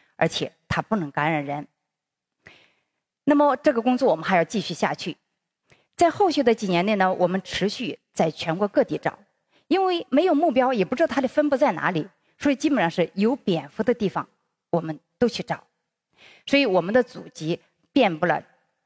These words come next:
我们国家的二十八个省市。那么大家可以有想去问问，说你这个天天去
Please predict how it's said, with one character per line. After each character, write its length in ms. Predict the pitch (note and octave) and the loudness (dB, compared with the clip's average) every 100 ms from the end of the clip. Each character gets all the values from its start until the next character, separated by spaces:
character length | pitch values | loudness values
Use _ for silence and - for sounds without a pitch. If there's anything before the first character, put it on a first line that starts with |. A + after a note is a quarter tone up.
| _ | _
我 140 | - E3+ | -2 -2
们 160 | D3+ | 0
国 100 | F#3 | -2
家 220 | E3+ F3+ E3+ | 0 2 0
的 120 | D3+ _ _ | -2 _ _
二 100 | - | -2
十 140 | G3 - | -2 -2
八 180 | F#3 F3+ | -2 -2
个 80 | |
省 160 | G3 F3 - | -4 -6 -14
市。 220 | - D3+ - | -14 -12 -2
那 120 | E4 | 2
么 140 | D#4 | 2
大 160 | D4+ C#4 | 4 2
家 100 | C4 | 2
可 140 | - | 2
以 160 | A#3+ A#3+ - | 0 0 -2
有 220 | G3 F#3 | 0 0
想 280 | F3 G3 D#3 | 0 -2 -2
去 100 | D#3+ | -4
问 240 | G3 A#3 E3 | -2 0 0
问， 100 | D3+ _ _ | -6 _ _
说 120 | - C4+ | -2 0
你 140 | F#3 _ _ _ _ _ | 0 _ _ _ _ _
这 80 | A#3 | -2
个 140 | G3 | -2
天 220 | F#3+ B3 | 0 0
天 280 | A#3+ B3 A#3+ - _ - | 2 0 0 -10 _ -12
去 260 | - F3 | -6 -6